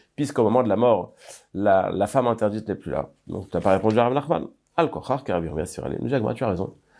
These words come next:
Rav Nachman pense comme Rabbi Yirmiyah. Ou les Rava. D'après Rava, qui pense que, euh, il n'y a pas de marloquette.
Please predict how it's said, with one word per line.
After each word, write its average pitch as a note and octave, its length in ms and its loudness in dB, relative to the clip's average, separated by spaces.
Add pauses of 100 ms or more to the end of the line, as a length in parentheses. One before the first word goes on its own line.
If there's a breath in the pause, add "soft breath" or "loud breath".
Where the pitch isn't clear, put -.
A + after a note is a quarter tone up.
(220 soft breath)
Rav G2 180 2
Nachman A#2+ 280 -2
pense C3+ 180 -6
comme A#2 120 0
Rabbi F#2+ 160 -4
Yirmiyah. D2 260 -6 (960 loud breath)
Ou D#3+ 120 6
les D#3+ 100 8
Rava. G#2 360 2 (280)
D'après G#2+ 280 0
Rava, A2+ 260 4
qui G#2+ 120 -6
pense G#2+ 300 0
que, F2 220 2 (1700 loud breath)
euh, G2+ 1000 4
il A2+ 180 6
n'y A#2+ 80 10
a A#2 60 4
pas D3+ 160 2
de C#3 60 0
marloquette. - 760 -6